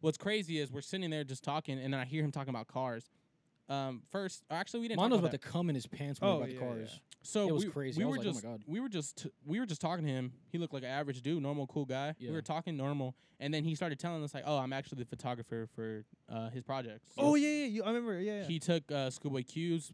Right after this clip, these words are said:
Speaker 1: uh, or Reason's first album picture too, and just, like, other shit too.
Speaker 3: He
Speaker 1: So
Speaker 3: did, he said he wanted to come on the podcast, right?
Speaker 1: Yeah, yeah, yeah.
Speaker 3: Yeah.
Speaker 1: S-, but it was cool 'cause
Speaker 2: He hasn't been active on social in a minute.
Speaker 1: No, he has not, actually. I
Speaker 2: Oh,
Speaker 1: was just
Speaker 2: brother.
Speaker 1: about to say that.
Speaker 2: Shout out to bro. I wonder if he's cool.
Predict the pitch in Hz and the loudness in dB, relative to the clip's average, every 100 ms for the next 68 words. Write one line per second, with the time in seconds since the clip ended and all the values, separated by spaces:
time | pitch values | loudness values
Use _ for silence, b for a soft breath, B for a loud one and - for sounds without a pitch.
0 | - 131 123 139 131 139 151 151 131 - | -4 0 2 4 4 4 2 2 -2 -2
1 | 143 147 147 143 139 135 147 - 139 - | -4 -2 -2 -2 -2 -2 -4 -6 -8 -4
2 | 131 127 127 120 120 143 117 151 147 131 | -2 0 -2 -4 -6 -8 -4 0 0 -2
3 | 135 - 196 220 196 214 247 254 269 233 | -6 2 4 4 4 4 4 2 0 -4
4 | 208 202 180 156 214 - 131 - - 180 | -6 -6 -6 -4 -6 -4 -6 -6 -2 2
5 | 196 196 208 196 175 - - 196 214 - | 4 4 4 4 2 -2 0 6 6 6
6 | 277 247 180 160 330 180 117 170 139 110 | 6 4 4 2 2 2 2 -2 -2 -4
7 | - 151 208 110 101 - 143 156 147 139 | -4 -4 -4 -6 -6 -4 0 2 2 0
8 | 127 120 135 120 117 120 117 - 113 113 | -2 -2 -4 -4 -6 -4 -4 -4 -6 -8
9 | - 120 123 117 120 120 120 113 117 113 | -8 -2 0 0 -2 -2 -4 -4 -6 -6
10 | 110 - 233 226 196 185 147 143 151 143 | -10 -6 -2 -2 0 2 2 2 -2 -2
11 | - 127 | -2 -4